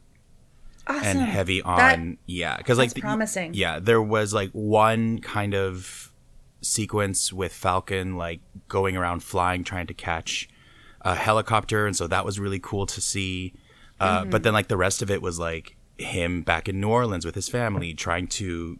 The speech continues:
Speaker 2: get a loan so that his, his sister wouldn't lose their, their fishing boat kind of thing. Like, like, it, it gets into
Speaker 1: That's
Speaker 2: character
Speaker 1: nice.
Speaker 2: stuff. Yeah, it gets into
Speaker 1: I like that
Speaker 2: them
Speaker 1: a
Speaker 2: as
Speaker 1: lot.
Speaker 2: people. Which, yeah, which is what I really like. And so I'm excited
Speaker 1: Yeah.
Speaker 2: to see this.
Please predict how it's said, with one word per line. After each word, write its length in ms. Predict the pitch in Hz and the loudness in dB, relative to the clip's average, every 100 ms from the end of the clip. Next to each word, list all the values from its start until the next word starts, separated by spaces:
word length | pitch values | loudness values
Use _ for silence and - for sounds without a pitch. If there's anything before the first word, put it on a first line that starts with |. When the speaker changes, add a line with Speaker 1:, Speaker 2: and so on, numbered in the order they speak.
| 85 | -8
Speaker 2:
get 160 | 85 92 | -2 0
a 60 | 95 | 2
loan 340 | 98 113 95 | 2 2 2
so 160 | - 92 | -2 -2
that 160 | 87 | -2
his, 240 | 82 87 - | -2 -4 -8
his 220 | - 90 | -8 -4
sister 340 | - 95 - 90 | -4 -4 -2 -2
wouldn't 300 | 92 95 90 | -2 -4 -4
lose 340 | 95 98 87 | -4 -2 -2
their, 400 | 98 90 90 87 - - - - | 0 0 0 -4 -8 -20 -20 -2
their 140 | 98 | 0
fishing 400 | 92 135 - 113 | 2 2 2 2
boat 320 | 90 80 78 - | 2 0 -2 -6
kind 180 | 85 76 | -6 -6
of 100 | - | -6
thing. 240 | 80 80 | -6 -6
Like, 200 | 76 80 - | -6 -8 -6
like, 180 | 98 85 - | -6 -8 -10
it, 120 | 113 - 120 | -12 -12 -10
it 200 | 117 120 | -6 -2
gets 220 | 147 151 | 0 0
into 440 | - 123 117 - 107 | 2 2 2 0 2
Speaker 1:
That's 160 | 622 659 | 4 4
Speaker 2:
character 380 | 110 285 466 - | 6 6 6 4
Speaker 1:
nice. 80 | - | 0
Speaker 2:
stuff. 360 | - - - | -2 -6 0
Yeah, 200 | 127 120 | 2 2
it 100 | 78 | 2
gets 240 | 110 117 - | 0 -2 -2
into 320 | 120 117 - | 0 2 6
Speaker 1:
I 60 | 285 | 6
like 200 | 294 285 | 6 6
that 140 | 247 220 | 6 6
Speaker 2:
them 80 | |
Speaker 1:
a 40 | 185 | 6
Speaker 2:
as 160 | 220 | 4
Speaker 1:
lot. 80 | 151 | 2
Speaker 2:
people. 400 | 104 85 76 - - - - - - | -2 -6 -8 -10 -16 -20 -20 -20 -2
Which, 160 | 95 98 | 0 0
yeah, 240 | - 107 85 | 2 4 4
which 220 | 87 - | 2 -2
is 200 | 85 82 | -4 -4
what 100 | 90 | -4
I 60 | 80 | -2
really 240 | 78 65 | -4 -8
like. 320 | 55 - - - | -12 -14 -14 -10
And 160 | 85 | -4
so 140 | - 82 | -2 0
I'm 120 | 92 | -2
excited 300 | 92 101 98 | 0 2 2
Speaker 1:
Yeah. 60 | |
Speaker 2:
to 100 | 85 | 0
see 200 | 92 85 76 | -4 -6 -6
this. 420 | 57 - - | -8 -6 -6